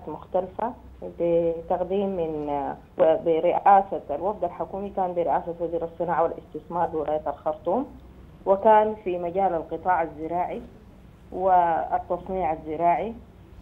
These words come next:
وكذلك قدمت ورقة عن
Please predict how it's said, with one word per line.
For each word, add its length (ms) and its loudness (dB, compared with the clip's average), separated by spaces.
وكذلك 760 4
قدمت 520 -4
ورقة 440 0
عن 240 -4